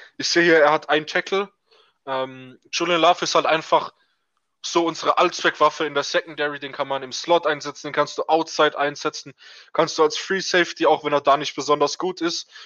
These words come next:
und als Strong Safety einsetzen. Den kannst du auch so einsetzen wie Peppers. Also der ist da sozusagen unsere Allzweckwaffe. Und jetzt, wo ich hier grad die Stats durchgehe, ähm, ich sehe, O'Shane Ximines hat keine Tackles, ke-, nichts registriert.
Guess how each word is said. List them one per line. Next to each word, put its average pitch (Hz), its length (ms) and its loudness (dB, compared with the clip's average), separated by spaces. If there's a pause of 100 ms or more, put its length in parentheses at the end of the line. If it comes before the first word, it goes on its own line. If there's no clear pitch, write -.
(120)
und 143 80 -6
als 139 260 0
Strong 147 280 2
Safety - 420 -2
einsetzen. 127 500 -8
Den 135 60 -8
kannst - 220 -2
du 180 40 4
auch 185 60 4
so 170 120 2
einsetzen 175 500 -4
wie 151 40 -6
Peppers. 185 560 -2 (640)
Also 135 160 -6 (100)
der 175 120 6
ist 170 160 0
da 165 140 6
sozusagen 151 520 0
unsere 143 280 -4
Allzweckwaffe. 175 720 -2 (1300)
Und 143 720 -2 (360)
jetzt, - 200 -4
wo 175 60 2
ich 165 100 -2
hier 160 100 2
grad 156 240 0
die 143 60 -10
Stats - 300 -4
durchgehe, 151 440 -4 (600)
ähm, 135 380 0
ich - 140 -8
sehe, 160 180 -2
O'Shane 156 400 -4
Ximines 165 440 -4
hat - 140 -2
keine 165 300 2
Tackles, 175 480 -4
ke-, - 180 -10 (160)
nichts 160 400 -8
registriert. 156 640 -2